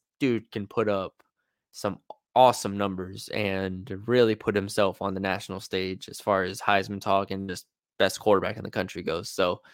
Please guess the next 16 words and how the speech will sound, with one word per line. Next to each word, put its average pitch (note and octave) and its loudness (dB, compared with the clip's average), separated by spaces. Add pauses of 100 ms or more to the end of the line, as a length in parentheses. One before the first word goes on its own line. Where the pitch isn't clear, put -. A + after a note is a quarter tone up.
(400)
um, G#2 4
yeah, A2 4 (120)
Jayden B2 4
Daniels B2+ 4 (160)
is A#2 -2
my A2+ 4
offensive A2 0
pick. A2 0 (560)
Defense, D3 4 (600)
I B2+ 4
probably C#3+ 6
would C3 4
have B2 -4
picked B2+ 0
Mekhi A#2+ 2
Wingo. A#2 0